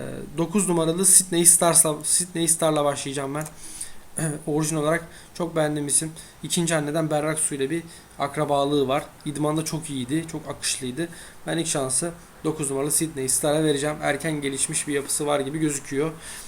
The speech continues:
Ee, biraz da geri planda kalmış. Benim ilk atım dokuz numaralı Sydney Star. Yedi numaralı Okitsu. Ee, idmanda gayet iyiydi. Fiziksel anlamda da çok beğendim. Üzerinde de Halis Karataş olduğu için ikinci sırada bende şans bulur. Bir numaralı Cosmic Kid.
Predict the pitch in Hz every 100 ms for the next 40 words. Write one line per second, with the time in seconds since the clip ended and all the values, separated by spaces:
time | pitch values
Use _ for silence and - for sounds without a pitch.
0 | - 135 139 147 143 147 151 156 151 160
1 | 143 156 165 - 156 143 131 135 151 143
2 | 139 127 135 - - 139 196 - 120 -
3 | - - - - 165 196 180 196 196 170
4 | 160 202 - - 185 185 - - - -
5 | 131 131 139 156 165 170 170 170 170 165
6 | 160 165 156 147 160 156 156 156 147 160
7 | 160 160 160 160 156 151 139 151 151 175
8 | 160 156 143 131 131 180 - - - -
9 | 160 165 156 156 143 170 170 - - -
10 | 139 147 156 147 143 131 135 196 190 196
11 | 196 196 190 185 175 185